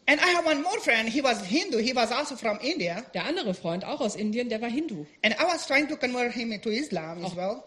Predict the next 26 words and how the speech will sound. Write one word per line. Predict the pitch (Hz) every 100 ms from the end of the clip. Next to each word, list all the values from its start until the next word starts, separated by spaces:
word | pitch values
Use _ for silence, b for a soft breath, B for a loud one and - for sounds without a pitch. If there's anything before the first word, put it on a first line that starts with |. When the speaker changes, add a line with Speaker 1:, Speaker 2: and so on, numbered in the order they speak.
| -
Speaker 2:
den | 214 254
hatte | 311
ich | 285
versucht, | 233 202 202
zum | - 196
Islam | 202 208 294
zu | -
bekehren. | 175 - 156 147 -
Speaker 1:
And | 214 220
even | 392 277
he | 269
was | 370 208
better | 180 233 214
than | 208 208
me. | 247 233 151
Speaker 2:
Und | 190
auch | - 202
er | 247 254
war | 165
besser | 143 165
als | 143 -
ich. | 156 - B B B
Speaker 1:
And | 262 277
I | 339
said, | 339
"Can | -